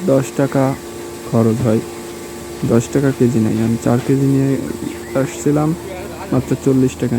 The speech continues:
নিয়েছে, সময়ও কম লেগেছে। এগুলা ঢেকিতে বানতে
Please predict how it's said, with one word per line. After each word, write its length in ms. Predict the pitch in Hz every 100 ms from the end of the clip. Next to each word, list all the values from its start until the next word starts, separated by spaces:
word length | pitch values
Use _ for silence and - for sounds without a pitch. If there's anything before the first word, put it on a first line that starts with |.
| 113
নিয়েছে, 280 | 110 - 127 143
সময়ও 340 | - 135 131 127 -
কম 120 | 113 104
লেগেছে। 300 | 101 - - - - - - - - - - - - 131
এগুলা 300 | 135 151 151 151 131 139
ঢেকিতে 360 | 127 139 143 147
বানতে 260 | 131 123 120